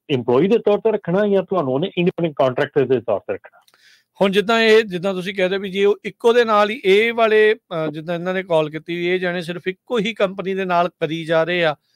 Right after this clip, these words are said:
Speaker 2: ਕਿ ਫਿਰ ਵੀ ਏ ਬੀ ਸੀ ਦੇ ਤਹਿਤ ਇਹ ਲੱਗਦੇ ਆ ਵੀ ਇਹ independent contractor ਆ ਕਿ ਨਹੀਂ?
Speaker 1: ਨਹੀਂ, ਉਹ ਫਿਰ company ਦੀ problem ਹੈ ਨਾ ਕਿ ਜਿਹੜੇ ਹੁਣ ਆਪਾਂ ਜਦੋਂ ਏ ਬੀ ਸੀ test ਦੀ ਗੱਲ ਕੀਤੀ ਆ, ਏ ਬੀ ਸੀ test ਦੇ ਵਿੱਚ ਜਿਹੜਾ first, ਅਹ, ਪ-, ਆਉਂਦੀ ਆ, ਪ੍ਰੋਂਗ ਆਉਂਦੀ ਆ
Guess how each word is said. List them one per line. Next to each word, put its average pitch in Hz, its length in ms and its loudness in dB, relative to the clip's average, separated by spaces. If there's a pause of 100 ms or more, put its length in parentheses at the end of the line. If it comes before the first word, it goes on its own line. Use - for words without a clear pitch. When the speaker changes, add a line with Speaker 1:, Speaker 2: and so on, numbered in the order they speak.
(260)
Speaker 2:
ਕਿ 202 100 -2
ਫਿਰ 202 280 2
ਵੀ 254 340 -2
ਏ 202 120 4
ਬੀ 196 140 -4
ਸੀ 220 160 -8
ਦੇ 220 120 2
ਤਹਿਤ 208 340 0
ਇਹ 208 60 2
ਲੱਗਦੇ 160 480 2
ਆ 233 80 0
ਵੀ 233 200 -8
ਇਹ 226 300 -4
independent 190 480 -6
contractor 185 540 -6
ਆ 190 80 -2
ਕਿ 190 140 -16
ਨਹੀਂ? 185 160 -18 (840)
Speaker 1:
ਨਹੀਂ, 156 540 6
ਉਹ 202 160 6
ਫਿਰ 214 140 2
company 165 440 2
ਦੀ 196 120 4
problem 135 480 2
ਹੈ 117 60 4
ਨਾ 151 120 2
ਕਿ 185 200 0
ਜਿਹੜੇ 139 300 4
ਹੁਣ 156 180 2
ਆਪਾਂ 135 240 2
ਜਦੋਂ 135 260 0
ਏ 135 100 0
ਬੀ 147 160 -2
ਸੀ 175 140 -6
test 147 340 -4
ਦੀ 160 120 2
ਗੱਲ 127 160 2
ਕੀਤੀ 113 320 -4
ਆ, 123 100 4
ਏ 131 120 2
ਬੀ 156 140 -2
ਸੀ 165 140 -4
test 147 280 -4
ਦੇ 165 60 0
ਵਿੱਚ 139 160 -2
ਜਿਹੜਾ 127 220 -2
first, 156 420 0
ਅਹ, 127 500 2
ਪ-, 123 560 -2
ਆਉਂਦੀ 120 280 0
ਆ, 107 300 2
ਪ੍ਰੋਂਗ 123 420 0
ਆਉਂਦੀ 117 260 2
ਆ 113 80 2